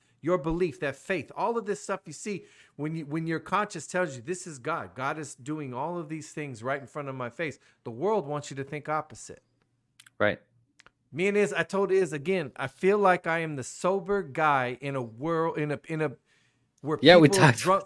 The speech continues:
Speaker 2: about that. <laughs>
Speaker 1: why the world is filled with people drunk on the world.
Speaker 2: Yeah.
Speaker 1: You're like the sober person at a party full of drunk people. That's what it feels like right
Speaker 2: That's
Speaker 1: now.
Speaker 2: how it feels, baby.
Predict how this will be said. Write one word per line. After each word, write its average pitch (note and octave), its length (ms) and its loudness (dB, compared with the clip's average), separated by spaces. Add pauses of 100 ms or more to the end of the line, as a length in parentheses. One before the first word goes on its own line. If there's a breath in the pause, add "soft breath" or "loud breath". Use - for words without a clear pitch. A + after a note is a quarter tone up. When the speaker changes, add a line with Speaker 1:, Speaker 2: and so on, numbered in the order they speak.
(200)
Speaker 2:
about G#3 120 0
that. - 60 -18
<laughs> - 40 -20
Speaker 1:
why F3+ 140 6
the E3+ 200 6
world A#3 300 4
is - 160 -4
filled B3 380 4
with F3+ 160 -2
people G3+ 340 -4
drunk G#3 460 -4
on F#3 180 0
the F3+ 60 -2
world. E3 500 2 (380)
Speaker 2:
Yeah. D3 220 8
Speaker 1:
You're G3 140 4
like G3+ 200 4
the G3 100 -4
sober A3+ 440 0
person G#3 420 -4
at F#3+ 160 -2
a F3+ 40 0
party F#3 320 0
full F#3 240 -4
of F3 80 0
drunk F#3 280 -6
people. F3 260 -10
That's E3+ 240 -6
what F#3 120 -4
it F3 120 -10
feels G3 280 -4
like D#3+ 200 -8
right D#3 180 -6
Speaker 2:
That's B2 200 4
Speaker 1:
now. B2+ 80 8
Speaker 2:
how C3+ 60 8
it C3 60 2
feels, D3+ 320 6
baby. D3 440 8